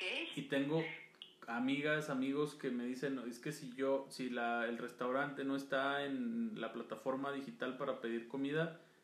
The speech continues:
yo no, prefiero no pedir porque no estoy viendo la foto y no estoy viendo el, el, el rating, el ra-, ra-,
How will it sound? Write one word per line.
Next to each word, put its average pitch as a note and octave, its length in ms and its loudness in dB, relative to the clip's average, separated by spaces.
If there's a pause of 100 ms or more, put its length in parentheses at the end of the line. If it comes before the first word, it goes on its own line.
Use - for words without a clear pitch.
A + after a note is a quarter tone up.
(200)
yo A#2+ 140 2
no, B2+ 380 2
prefiero B2 320 -2
no C3 180 -2
pedir C3+ 320 2
porque A#2 580 -2 (400)
no B2 160 0
estoy B2+ 240 0
viendo C3 260 4
la B2+ 140 2
foto C#3 420 0
y C3+ 40 4
no B2+ 100 0
estoy B2 220 -4
viendo B2+ 200 -2
el, B2+ 140 -4 (460)
el, B2 80 -4
el A2 720 -2
rating, A#2+ 540 -2
el A#2 160 0
ra-, B2 240 -2 (180)
ra-, A#2 440 -6